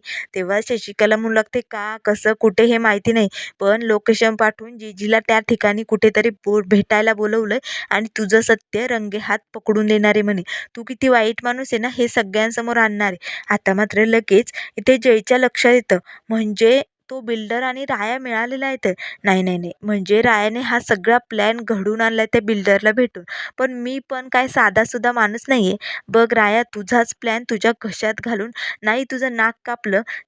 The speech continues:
जीजीसमोर तर नावाचा जय नाही. आणि त्या म्हातारा म्हातारीला मी दाखवून देणार आहे, मी किती क्लीन माणूस आहे, किती समजूतदार आहे, खरंच किती चांगला माणूस आहे ना, हे पण दाखवून देणार आहे. तेव्हा शशिकला म्हणू लागते, "पण कसं?" तेव्हा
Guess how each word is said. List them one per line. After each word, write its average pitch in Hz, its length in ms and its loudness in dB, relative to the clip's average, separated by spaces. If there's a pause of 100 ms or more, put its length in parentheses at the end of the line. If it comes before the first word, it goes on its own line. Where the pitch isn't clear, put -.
जीजीसमोर 214 580 0 (200)
तर 202 180 -8
नावाचा 190 480 2 (120)
जय 208 220 4
नाही. 175 220 -4 (300)
आणि 185 420 -2
त्या 226 120 2
म्हातारा 220 440 0
म्हातारीला 190 580 -4
मी 220 180 -12
दाखवून 220 420 0
देणार 220 260 2
आहे, 190 100 -4 (340)
मी 220 120 -8 (100)
किती 220 320 -10 (100)
क्लीन 220 240 -6
माणूस 196 380 -6
आहे, 190 260 4
किती 202 240 2
समजूतदार 226 720 -2
आहे, 180 140 -4 (300)
खरंच 220 340 4
किती 226 260 2
चांगला 214 420 0
माणूस 247 300 -4
आहे 208 80 -2
ना, 208 140 -4
हे 220 160 -4 (100)
पण 240 140 2
दाखवून 214 380 -2
देणार 185 300 -4
आहे. - 60 -14 (280)
तेव्हा 196 260 6
शशिकला 220 500 4
म्हणू 226 140 -2
लागते, 220 340 -2 (280)
"पण 262 180 2
कसं?" 262 420 4 (280)
तेव्हा 190 240 4